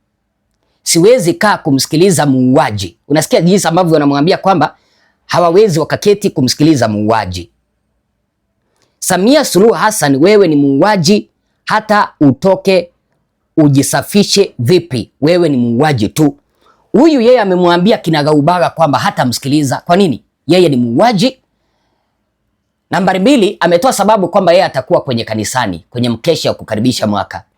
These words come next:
Kwa hivyo hatakuwa na muda wa kuweza kumsikiliza kwa sababu atakuwa kanisani. Pili,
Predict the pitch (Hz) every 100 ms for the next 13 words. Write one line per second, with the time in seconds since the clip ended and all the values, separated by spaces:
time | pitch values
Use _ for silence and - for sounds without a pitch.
0 | _ _ _ - 170 139 131 165 147 -
1 | - 117 139 120 98 135 117 104 101 -
2 | 120 170 160 165 - _ _ _ _ _
3 | - 98 120 151 131 110 117 110 104 95
4 | 175 170 - 147 143 151